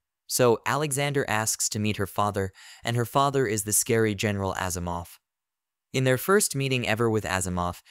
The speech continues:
he punches him out of the house. Every time he came home, he was always punched in the face, and Gina always cut his hair down to look respectable until he became bald. Gina gets angry,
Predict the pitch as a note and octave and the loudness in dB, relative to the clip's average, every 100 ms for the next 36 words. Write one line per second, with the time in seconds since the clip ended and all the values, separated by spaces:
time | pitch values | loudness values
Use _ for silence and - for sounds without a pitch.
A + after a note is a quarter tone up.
0 | - - A#2 D3+ D#3 D3+ B2+ A#2 G2+ G2 | -8 -4 -2 -2 -2 0 0 -2 -2 -2
1 | F2+ F2+ F2+ F2 E2 - - _ _ _ | -2 -4 -4 -4 -4 -6 -8 _ _ _
2 | - C3 C#3+ C3+ A#2 A2 A2 G2 G2+ G#2 | 0 2 2 2 0 0 0 0 0 0
3 | G2 G2+ - - A#2+ A2 B2 B2 G#2 - | 0 -4 -12 0 4 6 6 4 2 0
4 | B2 G#2+ - G2+ F#2 - F#2 F2+ - - | 0 0 -2 -2 0 2 4 4 0 -4
5 | - - A2+ G#2+ B2+ C#3 - B2+ C3+ C3 | -20 -4 0 2 2 2 2 4 4 4
6 | - A#2+ G#2+ G2 A#2+ A2+ G#2+ G2+ G2+ G2+ | 2 2 2 2 4 4 4 2 0 0
7 | A2 - G#2 - A#2 - F#2+ G2 F#2+ G2 | -2 0 0 2 2 0 0 2 2 -2
8 | F#2+ A2 G#2 G2 A2 G2+ F#2 F#2 F2 F2 | 0 2 2 -2 -2 0 2 2 0 -4
9 | - _ _ _ - - - _ G2 C3+ | -12 _ _ _ -20 -20 -20 _ 0 2
10 | C3+ A2+ - G2+ G#2+ F#2+ F#2 F2 | 4 4 4 2 2 2 0 -2